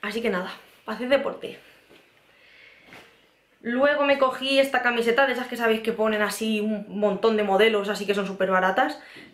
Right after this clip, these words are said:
De hecho, fijaros, aquí os voy a decir el precio, dos setenta. Esta vez me cogí la talla L.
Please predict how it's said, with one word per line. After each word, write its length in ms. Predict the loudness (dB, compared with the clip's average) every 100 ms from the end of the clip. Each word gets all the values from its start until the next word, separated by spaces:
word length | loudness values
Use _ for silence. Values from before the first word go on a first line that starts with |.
| -12
De 60 |
hecho, 160 | -8 -4
fijaros, 300 | -2 -2 -2
aquí 140 | -2
os 60 | 0
voy 80 | -2
a 40 |
decir 160 | -2 -4
el 80 |
precio, 420 | -4 -6 -2 -2 -2
dos 260 | -4 -4 -4
setenta. 580 | -4 -2 -2 -2 -6 -8 _
Esta 280 | -8 -6 -6
vez 160 | -6 -6
me 100 | -6
cogí 240 | -6 -4
la 140 | -2 0
talla 280 | -2 -4 -6
L. 320 | -4 -2 -4